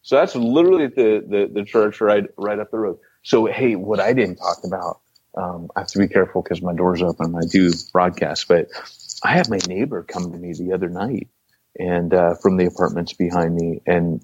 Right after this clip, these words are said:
tell me that something's pushing them down the stairs and things are touching them, uh, at night in bed.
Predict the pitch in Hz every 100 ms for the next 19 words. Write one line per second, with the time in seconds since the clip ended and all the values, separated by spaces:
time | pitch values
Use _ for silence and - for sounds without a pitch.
0 | - 87 90 87 80 78 - _ - _
1 | _ _ _ _ _ - - - 98 -
2 | 104 - 95 90 85 85 87 - - 85
3 | 95 95 82 78 - _ _ _ _ -
4 | 90 85 82 - 87 - 87 87 82 -
5 | - - - - - 82 82 80 80 -
6 | 92 87 87 110 - _ _ 92 85 85
7 | 95